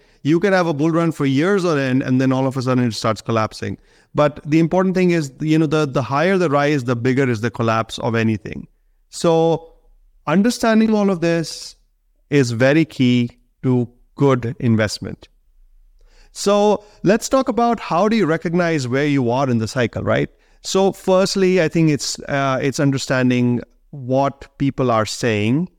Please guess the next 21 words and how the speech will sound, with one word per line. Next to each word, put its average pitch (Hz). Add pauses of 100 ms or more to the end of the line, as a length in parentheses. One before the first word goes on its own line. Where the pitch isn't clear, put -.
(100)
and, 120
uh, 113
what, 117
what 139
the 127
general 135
trend 131
in 123
the 117
market 107
is. 95 (380)
You 135
know, 131
you'll 131
see 120
the 117
economy 117
is 104
growing, 170
you'll 123
see, 117